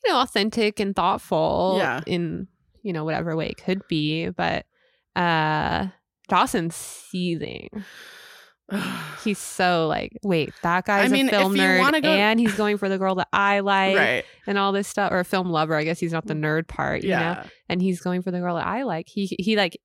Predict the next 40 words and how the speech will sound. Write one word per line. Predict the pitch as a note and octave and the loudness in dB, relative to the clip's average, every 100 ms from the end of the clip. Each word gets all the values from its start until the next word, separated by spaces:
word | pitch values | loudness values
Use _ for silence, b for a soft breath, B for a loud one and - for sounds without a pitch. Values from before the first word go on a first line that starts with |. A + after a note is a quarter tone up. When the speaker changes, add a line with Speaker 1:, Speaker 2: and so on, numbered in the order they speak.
| _ - | _ -14
Speaker 1:
you | - - A#3+ | -14 -6 -2
can | D4 | 0
tell | D4 A4 | 2 2
it | A4+ - G3 F#3+ | 2 2 0 -2
can't, | F#3+ F#3+ - - - | -4 -4 -8 -20 -6
it | G#3 | -4
doesn't | F#3 G3 F#3 E3 | 0 0 0 -2
register, | D3+ D#3+ - - | -4 -4 -6 -4
it | |
doesn't | E3+ F3+ | -4 -6
compute | - F3 - E3 D#3+ - | -6 -10 -6 -6 -6 -8
with | F3+ | -8
his | E3 D#3+ D#3 E3 | -6 -6 -6 -6
brain, | D3+ F3 - - | -4 -4 -4 -4
you | E3+ | -2
Speaker 2:
Yeah, | E3 E3 F3 | 0 0 -2
Speaker 1:
know? | G#3+ - | -4 -10
Speaker 2:
totally. | - C#3+ G#2+ C#3 - _ | -8 -6 -6 -10 -12 _
Speaker 1:
And | B3 | 0
it's | D4+ - | 0 0
interesting | G4 - A4 - C4 A#3 | -2 0 0 0 -2 0
because | G#3+ G3+ | 0 0
in | F#3 | 0
the | F3 | -2
pilot, | - D4 F#4 G#3 - | -2 0 0 0 -2
they | F#3+ F3+ | -2 -4
kind | F3 F3+ | -2 -2
of | F3 | -2
make | F3 E3 E3+ | -2 -2 -4
it | - | -6
seem | - E3+ E3 D#3+ | -8 -6 -4 -4
like | D#3 D#3 _ _ _ _ _ _ _ _ _ | -4 -6 _ _ _ _ _ _ _ _ _
Dawson | F#3+ F3+ - F3+ | -2 0 -2 -4
is | F#3+ F#3 F3 - _ _ _ | 0 0 -2 -8 _ _ _
the | - F3 | -6 -6
Cape | - F#3 F3 - | -4 -2 -2 -4
Side | E3+ D#3+ D#3 D#3 | -2 0 0 -4
film | E3+ - F3 E3 E3 D#3+ E3+ E3+ _ - | -4 0 2 2 -2 -6 -10 -14 _ -10
person, | - E3 E3 | -4 -2 0
Speaker 2:
Guy. | D#3 C#3+ C3 G#2 C#3+ | 0 0 -2 -4 -10